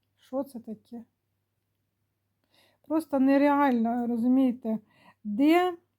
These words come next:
де є як-, якось от усе от більш-менш правильно.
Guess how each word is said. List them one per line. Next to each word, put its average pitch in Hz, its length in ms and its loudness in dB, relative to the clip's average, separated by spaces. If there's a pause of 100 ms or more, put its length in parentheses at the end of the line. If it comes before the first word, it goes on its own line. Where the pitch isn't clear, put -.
(140)
де 294 380 0
є 277 420 0 (380)
як-, 233 300 -2
якось 247 440 -4
от 254 200 -4
усе 277 240 -4
от 320 480 -8
більш-менш 254 720 -2
правильно. 214 720 -2